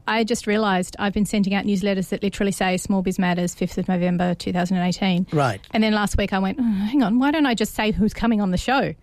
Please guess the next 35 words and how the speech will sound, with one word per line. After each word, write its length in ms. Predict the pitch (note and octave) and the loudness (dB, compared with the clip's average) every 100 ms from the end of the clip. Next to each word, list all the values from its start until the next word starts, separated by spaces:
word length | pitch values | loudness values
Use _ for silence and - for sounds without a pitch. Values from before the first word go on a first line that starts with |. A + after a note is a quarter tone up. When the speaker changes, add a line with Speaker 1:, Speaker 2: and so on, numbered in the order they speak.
| _ | _
Speaker 2:
Right. 220 | F3+ D4 A#3 | -2 0 2
Speaker 1:
And 160 | A#3+ | 0
straight 340 | - - D#4+ D#4 | -2 -2 0 0
away, 540 | C4 C#4 F3 B3+ D#4+ | 0 0 -2 -4 -4
at, 140 | A3+ G#3+ | -6 -4
at 100 | A#3 | -2
the 60 | A3 | 0
moment 260 | B3 C#4 A#3+ | 2 2 2
I 60 | |
did 180 | A3+ C4 | -2 -2
that, 220 | G3 G3 | -2 -4
I 80 | G3+ | -2
immediately 460 | G#3 G#3 G3+ G3 F#3+ | 0 0 0 -2 -2
got 160 | G3+ | -2
more 120 | G3 - | -2 -2
click-throughs. 600 | - - F3+ B2 - - | -4 -2 -2 -4 -8 -6
Speaker 2:
Right. 180 | F#3+ G3 | -4 -2
Speaker 1:
So, 140 | G#3 F3+ | -2 -2
duh. 260 | - A3 | 0 0
Speaker 2:
That's 260 | D3+ C3+ - | 0 0 0
engagement. 540 | C#3+ D3+ F3+ - G#2 - | 0 0 -2 -4 -12 -6
Speaker 1:
Yeah. 160 | G#3+ - - - _ _ | -6 -6 -12 -20 _ _
Speaker 2:
And 160 | D#3+ D3+ | -2 0
if 140 | D3+ | 0
you 80 | D#3+ | -2
said, 420 | - E3 C#3+ C3+ _ _ _ _ - | 0 0 -2 -4 _ _ _ _ -8
take 160 | E3 C#3 | -8 -6
that 120 | B2 | -6
one 140 | C3+ | -6
step 160 | C3 A2+ | -6 -4
further, 280 | A#3 G#3 A#2+ | -2 0 -2
if 140 | A2 | -4
you 80 | C#3 | -4
said, 300 | - C3+ - - - - - _ _ _ _ _ - | -2 -2 -4 -14 -20 -20 -20 _ _ _ _ _ -8
uh, 260 | C3+ B2 | -4 -4